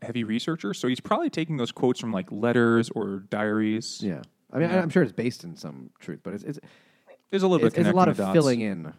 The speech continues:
Speaker 1: Of course. But that's also history in general, to some extent. If you're doing something this finely, you know, specifically, you're focusing on, like, three people, essentially, in
Speaker 2: Yeah.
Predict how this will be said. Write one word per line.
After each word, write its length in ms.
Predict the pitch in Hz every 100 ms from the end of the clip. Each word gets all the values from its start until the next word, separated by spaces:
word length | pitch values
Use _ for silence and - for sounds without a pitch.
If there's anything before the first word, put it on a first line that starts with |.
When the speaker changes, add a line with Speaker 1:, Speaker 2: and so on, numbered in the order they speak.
| _ _ _
Speaker 1:
Of 100 | 185
course. 320 | 247 170 - - _ _ - -
But 80 | -
that's 100 | 233
also 200 | 233 180
history 360 | 131 135 123 110
in 120 | 107
general, 360 | 101 135 98 98
to 100 | 110
some 160 | 131
extent. 280 | 117 - 98
If 60 | 117
you're 80 |
doing 140 | 127 147
something 280 | 120 101 101
this 320 | 120 - - -
finely, 720 | - 120 113 110 101 113 98 -
you 60 |
know, 40 | 90
specifically, 380 | - 113 151 107
you're 80 | 104
focusing 300 | 120 104 98
on, 60 |
like, 140 | 92 -
three 240 | 127 151
people, 500 | - 131 90 90 92
essentially, 440 | - 101 92 92
in 340 | 92 104 98 98 -
Speaker 2:
Yeah. 200 | 95